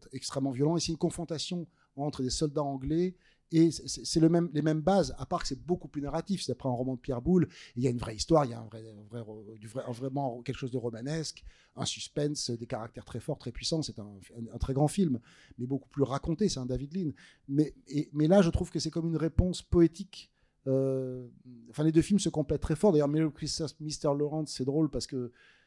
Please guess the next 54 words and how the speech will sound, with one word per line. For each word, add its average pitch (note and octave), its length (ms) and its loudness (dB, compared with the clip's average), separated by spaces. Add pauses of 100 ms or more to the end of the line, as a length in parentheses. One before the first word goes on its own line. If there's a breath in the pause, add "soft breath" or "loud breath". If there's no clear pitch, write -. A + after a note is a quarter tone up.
(160 soft breath)
Lo-, B2+ 260 2
on B2+ 60 -10
pense - 180 -4
à D3 60 -2
Lawrence C#3+ 260 -2
d'Arabie, D#3 560 2
euh, C3 280 0
à, C3 100 -8 (160)
euh, D3 60 -12 (340)
auquel D#3 320 2
fait D#3+ 140 2
penser D#3+ 420 2
un D3+ 80 0
peu D3 160 -4
Bowie D3 400 -4
dans, B2+ 180 -8
dans B2+ 160 -6
son D3+ 180 -4
look, G3+ 220 0
alors C3 140 -6
que - 60 -18
c'est C3+ 100 -8
pas C3 80 -8
lui C3+ 120 -6
qui C3 120 -12
joue B2 120 -14
Lawrence. D#3 380 -2 (320 loud breath)
Il - 20 -8
y C#3 40 2
a - 20 0
beaucoup D#3+ 180 -2
de - 60 -12
choses. E3+ 240 -4
Et D#3 100 0
chez F#3+ 200 4
David F3 280 -2
Lean E3+ 140 -4
aussi, E3+ 240 -2
il G3 80 -2
y F3+ 80 0
a F#3 160 -2 (320 soft breath)
le C#3+ 140 2
désir F3+ 520 -2 (200)
en C#3 100 -2
arrière-fond, D3+ 640 -6 (320)
euh, C3 120 -6
dans C#3 80 -2
La C#3+ 80 0
fille D#3+ 160 -6
de D#3 80 6
Ryan, D#3 400 -2
dans C3+ 100 -4
Lawrence C#3 280 -6
d'Arabie. D3 500 -8